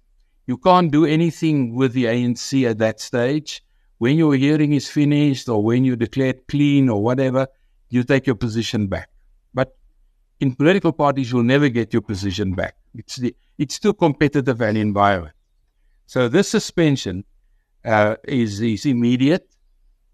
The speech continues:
and from it will follow a disciplinary hearing, and from it will follow a final decision. But the A N C has got years to complete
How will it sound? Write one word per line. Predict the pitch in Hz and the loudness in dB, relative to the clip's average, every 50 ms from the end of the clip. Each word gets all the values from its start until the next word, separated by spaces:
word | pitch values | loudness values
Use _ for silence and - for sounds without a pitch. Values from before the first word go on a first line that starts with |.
| _ _ _ _ _ _ | _ _ _ _ _ _
and | - 127 123 123 120 120 117 _ _ _ _ _ _ _ | -2 0 0 0 0 -4 -6 _ _ _ _ _ _ _
from | _ - 185 185 175 170 151 | _ 2 2 4 4 2 0
it | 135 127 120 123 - | 0 -2 -4 -6 -6
will | 113 113 113 107 | -6 -4 -4 -4
follow | - - 139 131 127 123 120 117 110 113 - - | -4 -2 -2 0 2 2 0 0 -2 -4 -6 -6
a | 123 120 110 | -4 -4 -4
disciplinary | 110 113 - - 117 - - 147 139 143 139 131 131 139 | -4 -6 -6 -8 -8 -6 -2 -2 0 0 0 0 0 0
hearing, | 135 131 131 139 160 196 202 170 | 0 0 0 0 0 0 0 0
and | 131 117 113 - | 0 -2 -4 -4
from | - 143 131 123 120 | -2 -2 0 0 0
it | 117 107 - _ _ _ _ _ _ _ _ _ | -2 -2 -6 _ _ _ _ _ _ _ _ _
will | - 110 113 113 113 113 113 113 110 120 117 - _ _ _ | -4 0 2 2 4 4 2 2 0 -2 -4 -8 _ _ _
follow | - 131 120 113 107 104 104 104 104 - - | 0 2 2 2 2 2 0 0 -2 -4 -4
a | - 117 107 | -4 -4 -4
final | - - 123 113 110 110 107 107 104 | -2 0 0 0 0 0 -2 -2 -4
decision. | 98 98 - - 156 151 110 101 90 76 - _ _ _ _ _ _ _ _ _ _ _ _ _ _ _ | -6 -8 -6 -2 -2 -2 -2 -4 -8 -12 -16 _ _ _ _ _ _ _ _ _ _ _ _ _ _ _
But | - 131 127 123 | -2 -2 0 0
the | 147 | 0
A | 156 165 | 0 2
N | 175 175 165 | 2 0 0
C | 147 - - 175 165 | -2 -2 -2 0 0
has | 147 131 - | 0 -2 -2
got | - - - - - _ _ _ _ _ _ _ _ _ _ _ _ _ _ | -2 -2 -2 -2 -4 _ _ _ _ _ _ _ _ _ _ _ _ _ _
years | - - 107 120 147 170 165 139 110 92 87 82 85 85 - - - - _ _ _ _ _ _ _ _ | -14 -8 -4 0 2 2 4 2 2 0 -4 -6 -10 -12 -16 -16 -18 -18 _ _ _ _ _ _ _ _
to | - 123 | -6 -2
complete | - 131 120 120 - - 135 131 120 101 - | 2 2 0 2 0 0 0 0 0 0 -4